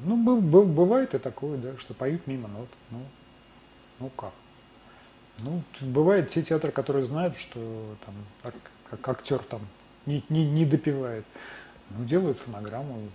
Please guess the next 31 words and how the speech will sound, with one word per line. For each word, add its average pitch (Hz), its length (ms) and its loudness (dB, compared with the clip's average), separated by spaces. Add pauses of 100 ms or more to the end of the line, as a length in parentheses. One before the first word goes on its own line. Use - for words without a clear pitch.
(140)
поёт, 107 280 -10
работает. 104 460 -12
Ну, 131 120 -8
хороший 175 400 2
актёр, 160 260 -4
он 117 140 -8
играет, 123 360 -6
ну, 147 240 -6
ну, 156 300 -4
ну, 135 120 -4
нет 156 240 -2
голоса, 110 440 -10
ну, 104 120 -14
не 143 140 -10
может 117 260 -14 (140)
петь 101 120 -20 (100)
там. - 100 -20 (600)
Ну, 143 80 -4
и 165 40 -6
потом, 180 540 2
ну, 151 180 -2 (500)
во 120 100 -6
многих, 170 340 0 (200)
э, 117 360 -12
мюзиклах, 113 380 -12 (100)
там, 101 120 -16 (480)
не 110 60 -8
секрет, 135 420 -8
используются 104 600 -10 (100)
фонограммные 110 460 -10
какие-то - 640 -16